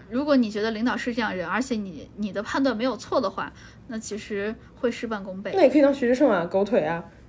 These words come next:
Speaker 2: 直接狗腿在领导的身边，而且把狗腿写在脸上，还把狗腿告-，广而告之，就告诉大家，“哎，一起来狗腿啊”，就这种感觉。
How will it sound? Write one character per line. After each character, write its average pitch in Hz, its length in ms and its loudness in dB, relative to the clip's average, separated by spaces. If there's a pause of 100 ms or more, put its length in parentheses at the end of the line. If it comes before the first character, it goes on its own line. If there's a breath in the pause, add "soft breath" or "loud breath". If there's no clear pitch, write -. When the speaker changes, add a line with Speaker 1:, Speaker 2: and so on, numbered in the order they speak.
(120)
Speaker 2:
直 208 120 -6
接 269 240 8 (260 loud breath)
狗 208 160 6
腿 226 160 4
在 208 120 4
领 196 140 0
导 196 120 6
的 180 60 2
身 196 200 0
边， 180 320 0 (100)
而 226 140 0
且 190 320 6 (240 loud breath)
把 190 120 2
狗 214 200 6
腿 254 160 10
写 226 140 2
在 214 100 4
脸 202 200 4
上， 180 320 -2
还 - 160 -4
把 240 100 6
狗 208 180 4
腿 220 160 2
告-， 226 200 0 (100)
广 175 160 4
而 170 140 0
告 226 180 4
之， 202 260 -2
就 294 120 -2
告 285 140 6
诉 220 60 2
大 214 80 4
家 202 260 0
，“哎， 302 80 8
一 302 240 2
起 269 120 6
来 247 140 8
狗 240 200 6
腿 214 220 6
啊”， 185 160 2
就 202 80 0
这 196 60 -2
种 180 140 -2
感 170 200 -4
觉。 180 180 -6